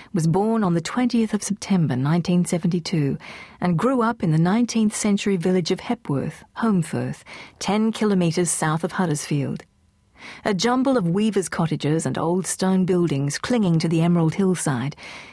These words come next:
it was once an idyllic place. Today, however, developers have marched in with their smart new housing estates, and mock Victorian facades have steadily engulfed the original buildings.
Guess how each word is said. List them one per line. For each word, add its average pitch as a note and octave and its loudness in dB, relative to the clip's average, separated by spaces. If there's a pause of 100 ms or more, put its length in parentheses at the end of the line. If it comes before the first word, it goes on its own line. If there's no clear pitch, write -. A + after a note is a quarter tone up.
(180)
it G#3 -2
was A3 2
once C#4+ 0
an A#3 2
idyllic G#3 0
place. G#3+ 0 (840)
Today, F3 0
however, C#3+ -2 (520)
developers A3 0
have E3 0
marched F3+ 0
in F3+ 2
with D#3+ 0
their C3+ -2
smart E3+ 0
new F3+ 2
housing D#3+ 2
estates, C#3+ -4 (140)
and D#3+ 0
mock F3+ 0
Victorian G3 0
facades D#3+ 0
have D#3 -2
steadily A3 0
engulfed F3 0
the D3 -2
original D3 0
buildings. C#3 -4